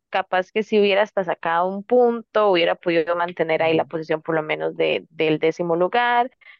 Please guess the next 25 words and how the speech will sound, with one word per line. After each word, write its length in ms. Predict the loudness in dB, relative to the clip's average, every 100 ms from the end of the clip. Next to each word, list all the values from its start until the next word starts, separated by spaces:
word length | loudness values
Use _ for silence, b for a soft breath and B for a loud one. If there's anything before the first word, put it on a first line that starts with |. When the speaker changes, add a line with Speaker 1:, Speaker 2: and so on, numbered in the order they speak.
| B B _ _ _
Speaker 1:
Entonces, 380 | -2 0 -2 -4 _ -4
a 140 | 0
mí 80 | 2
me 100 | 2
parece 340 | 2 0 0
que 140 | -2 0
la 100 | 0
verdad, 280 | 2 4
él 60 | 2
está 140 | 0 -2
haciendo 200 | 0 0
un 60 |
muy 80 | 0 0
buen 60 | 0
trabajo 600 | 0 2 0 0 2 2
y, 260 | 2 2 0
y 160 | 0
me 120 | 0 -4
encantaría 500 | -6 -4 0 0 2
que 120 | 2
Williams 640 | 2 2 2 0 -2 -4
lograra 1000 | 0 2 2 0 -2 0 2 2 2 0 -4 _ _ -6
encontrarle 760 | -2 -2 -2 -4 -2 -2 2 2
un 100 | 0
espacio, 760 | -4 -8 -6 -6 -4 -6